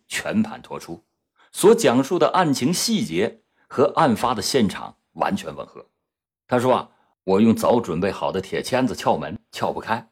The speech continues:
我就让秦万庭来帮忙。当时拿的短把猎枪就是秦万庭的，那个用铁锤子打死保安的人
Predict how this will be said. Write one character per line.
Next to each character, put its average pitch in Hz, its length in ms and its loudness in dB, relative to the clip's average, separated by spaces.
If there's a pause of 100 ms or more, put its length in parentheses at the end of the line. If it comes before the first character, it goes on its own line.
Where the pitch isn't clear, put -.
(260)
我 92 220 0
就 101 120 0
让 101 160 0
秦 - 280 -4
万 - 180 0
庭 - 220 -4
来 90 100 -2
帮 110 160 2
忙。 - 260 -6 (520)
当 170 180 4
时 156 160 -2
拿 120 220 2
的 143 80 0
短 92 200 0
把 113 140 -2
猎 123 160 2
枪 139 260 2 (300)
就 113 220 0
是 - 140 -10
秦 101 180 -4
万 110 100 0
庭 80 220 -8
的， - 180 -8 (460)
那 127 220 4
个 110 100 4
用 120 160 4
铁 90 240 -2
锤 110 220 -2
子 107 120 -2
打 90 200 -8
死 113 140 -6
保 78 200 -2
安 131 140 2
的 113 80 4
人 80 300 -4